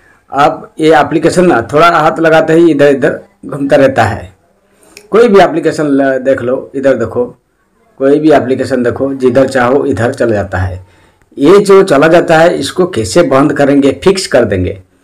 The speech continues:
मतलब आप जिधर भी रखना चाहते हो उधर fix ही रहेगा, कोई भी थोड़ा हल्का सा press करने से इधर उधर नहीं भागेगा application। इसके बारे में बोलेंगे,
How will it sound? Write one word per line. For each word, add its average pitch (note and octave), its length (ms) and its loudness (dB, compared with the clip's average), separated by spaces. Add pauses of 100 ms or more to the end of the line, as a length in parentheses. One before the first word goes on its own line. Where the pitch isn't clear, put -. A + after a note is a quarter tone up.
(460)
मतलब F#3 540 0
आप D#3+ 280 0
जिधर C#3+ 440 2
भी F3+ 360 0 (160)
रखना D3 400 0
चाहते E3+ 280 -2
हो D#3+ 120 0
उधर D3 500 -2
fix C#3+ 220 -4
ही D3+ 60 4
रहेगा, B2+ 480 0 (400)
कोई D#3 160 0
भी E3+ 80 -2
थोड़ा D#3+ 400 -2 (140)
हल्का D3+ 220 -4
सा D3+ 140 -4
press D3+ 300 0
करने C#3 240 0
से F3+ 140 0
इधर B2+ 220 2
उधर B2 180 2
नहीं A#2+ 240 2
भागेगा G2 360 -2
application। F2+ 560 -10 (580)
इसके E3 260 -2
बारे E3 220 2
में E3 140 4
बोलेंगे, C#3+ 480 2